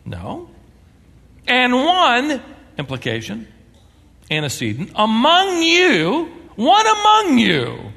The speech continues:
the brethren, turns him back. You see, in the mind of the Spirit of God through James the writer, this happens to be the business of other believers.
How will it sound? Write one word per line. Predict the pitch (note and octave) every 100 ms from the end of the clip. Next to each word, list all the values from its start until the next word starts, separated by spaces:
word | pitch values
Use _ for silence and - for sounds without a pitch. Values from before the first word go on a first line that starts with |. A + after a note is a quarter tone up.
| -
the | C#4+
brethren, | F4+ G4+ F4 B3+ E3 A2 G2+ - - - - - _ _ _ - - - -
turns | - F4+ G4 F4+
him | F#4 F#4+ F#4+
back. | F4+ F#4 F#4 A3 - - - - - _ _ -
You |
see, | F3 A3+
in | G3
the |
mind | F#3 A3+ C#4
of | G#3+
the | F#3
Spirit | - A3 A3
of | F#3+
God | G#3+
through | G3+ E3+
James | E3 G3 E3+
the | E3+
writer, | F#3 A#3 F3+ - - -
this | E3+ D#4+ F#4 - - - -
happens | D#4 F4 E4+ E4 D#4 G3 - - -
to | B3+
be | F#3+ E4 D#4 G3+ B2+ G#2
the | A#2+
business | D3+ F#3 F#3+ C3+ A#2+ G2+ G#2+ -
of | D3 C3+ G#2 G#2 G#2+ - - _ - - - _ _ _ -
other | D3+ C#3
believers. | A#2+ B2 C#3 A#2 G2+ G2+ A2 -